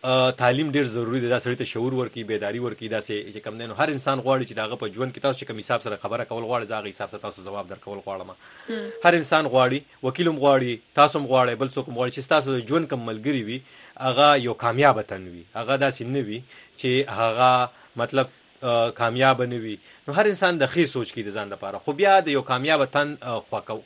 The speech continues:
Speaker 1: غوره کول، ښه کول، آه، ځینې ځایونو کې سړی سمجوتي وکړي، وایي چې نه، اوکې، دی به دا خامي، دا خرابي، خو دغه پکې خوبي.
Speaker 2: هم.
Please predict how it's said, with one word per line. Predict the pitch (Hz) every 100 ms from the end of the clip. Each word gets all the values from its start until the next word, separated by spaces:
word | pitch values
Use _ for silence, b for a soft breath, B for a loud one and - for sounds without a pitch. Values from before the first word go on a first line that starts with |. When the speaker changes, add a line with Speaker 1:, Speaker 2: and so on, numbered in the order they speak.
| -
Speaker 1:
غوره | 117 98 110 104
کول، | 110 127 156 143 -
ښه |
کول، | 104 107 113 143 135 B B B B -
آه، | 127
ځینې | 131 180 160
ځایونو | 156 170 151
کې | 151
سړی | 131 143 147 143
سمجوتي | - 113 110 110 151
وکړي، | 139 131 104 98
وایي | 110 113
چې | -
نه، | 120
اوکې، | 131 131
دی | 107 123
به | 120 110 - b b b
دا | 123 123
خامي، | 123 117 127 123
دا | 113 110
خرابي، | 113 107 104 117 117 107
خو | 101
دغه | 98 107
پکې | 107 - 95
خوبي. | - 104 95 87 B B
Speaker 2:
هم. | 214